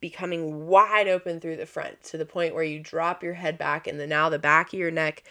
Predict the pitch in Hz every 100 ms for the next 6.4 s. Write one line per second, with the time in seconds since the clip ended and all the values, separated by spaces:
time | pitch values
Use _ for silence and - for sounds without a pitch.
0 | - - _ - - - 277 277 269 -
1 | - 165 160 156 156 - 196 196 185 -
2 | 165 151 156 180 202 185 175 165 175 156
3 | 151 156 202 208 202 196 180 156 175 180
4 | 170 156 - 220 220 208 - - - -
5 | - 170 170 156 139 - _ _ _ -
6 | 165 156 -